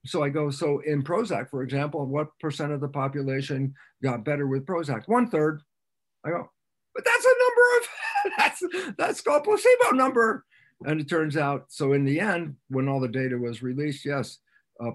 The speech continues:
Prozac has no more effective power than a sugar pill. But then everybody goes, "No, don't say that.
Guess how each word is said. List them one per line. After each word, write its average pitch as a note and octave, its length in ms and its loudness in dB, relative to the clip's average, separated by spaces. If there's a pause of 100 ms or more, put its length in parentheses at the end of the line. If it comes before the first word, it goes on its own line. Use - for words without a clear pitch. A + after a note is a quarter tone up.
Prozac D3+ 500 -4
has A#2+ 240 -4
no D3 140 -2
more E3 160 -2
effective C#3 500 -8
power C3 380 -4
than A2+ 220 -6
a G#2+ 40 -4
sugar B2+ 420 -6
pill. D#2 240 -12 (240)
But C#3 200 -8
then F#3 160 -4
everybody E3+ 260 -4
goes, D3+ 220 -6 (420)
"No, G#3+ 240 6
don't A#3 260 4
say A3 200 0
that. C#3+ 180 0